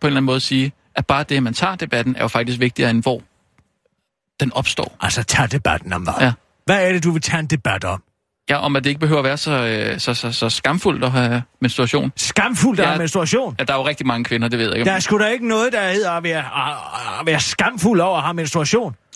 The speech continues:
Speaker 1: Ej, der er altså
Speaker 2: Man
Speaker 1: rigtig mange,
Speaker 2: har
Speaker 1: der føler
Speaker 2: noget, der hedder en privat hygiejne som menneske. Du sidder vel heller ikke ude på, "Nå, goddag, du, du."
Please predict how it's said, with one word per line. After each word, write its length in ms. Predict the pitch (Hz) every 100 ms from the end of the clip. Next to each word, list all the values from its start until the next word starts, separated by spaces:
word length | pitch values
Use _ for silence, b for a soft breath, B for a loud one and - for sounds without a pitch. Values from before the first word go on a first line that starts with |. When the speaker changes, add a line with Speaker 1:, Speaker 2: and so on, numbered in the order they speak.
| -
Speaker 1:
Ej, 100 | 131
der 100 | 143
er 40 |
altså 160 | 135 131
Speaker 2:
Man 60 | 202
Speaker 1:
rigtig 160 | 202
mange, 140 | - 285
Speaker 2:
har 60 |
Speaker 1:
der 40 | 262
føler 100 | 226
Speaker 2:
noget, 160 | 208 262
der 100 | 214
hedder 200 | 208 185
en 80 |
privat 500 | 170 185 160 202 254
hygiejne 500 | 170 220 196 185 254
som 180 | 208 220
menneske. 480 | 185 202 269 - 226 B B
Du 80 | -
sidder 260 | 175 254 214
vel 120 | 190
heller 180 | 202 226
ikke 160 | 220 226
ude 160 | 226
på, 140 | 185 - -
"Nå, 160 | 240
goddag, 440 | 262 240 254 233 175
du, 180 | 185 156
du." 180 | 117